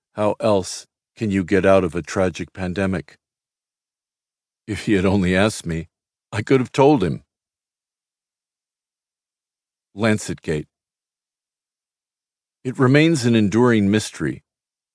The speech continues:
just which powerful figures caused the world's two most prestigious scientific journals, The Lancet and the New England Journal of Medicine, N E J M, to publish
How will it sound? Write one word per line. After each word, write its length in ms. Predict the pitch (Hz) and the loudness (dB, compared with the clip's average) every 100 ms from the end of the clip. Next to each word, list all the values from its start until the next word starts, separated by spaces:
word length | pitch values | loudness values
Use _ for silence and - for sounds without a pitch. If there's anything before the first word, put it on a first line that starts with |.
| _ _ - | _ _ -2
just 340 | 135 131 - | 0 0 -2
which 320 | 107 135 - | -2 -2 -6
powerful 480 | - 120 117 101 101 | 0 4 4 2 -4
figures 500 | - 120 92 90 85 | -2 -2 0 -2 -2
caused 500 | - 107 104 101 - | -6 0 2 2 0
the 100 | 92 | -8
world's 440 | 85 98 98 90 - | -2 0 0 -2 -10
two 400 | - 127 127 127 | -4 0 2 2
most 320 | 101 92 - | 0 -2 -8
prestigious 560 | 95 - 120 107 123 | -12 -6 -4 -2 -4
scientific 560 | - 110 107 - 92 104 | -2 0 0 -2 -10 -8
journals, 560 | - 113 90 82 - - _ _ _ - | -4 -2 -2 -4 -8 -16 _ _ _ -8
The 100 | 107 | -4
Lancet 640 | 104 113 120 - 143 - _ _ _ _ - | 0 0 0 0 -2 -4 _ _ _ _ -10
and 120 | 107 | -4
the 100 | 104 | -2
New 180 | 101 113 | 2 2
England 380 | 131 123 120 104 | 2 2 2 2
Journal 440 | 107 110 107 104 - | 2 2 2 0 -4
of 120 | 92 | -2
Medicine, 560 | 107 101 - 85 80 - _ _ 107 | 0 0 -4 -8 -8 -10 _ _ -6
N 340 | 98 98 95 - | -4 -2 -4 -6
E 240 | 101 95 | -8 -8
J 400 | 85 95 87 87 - | -6 -4 -2 -4 -6
M, 360 | 90 80 80 - _ _ _ _ _ | -8 -8 -10 -16 _ _ _ _ _
to 120 | - 107 | -8 -4
publish 520 | - 127 127 120 | 0 0 2 -2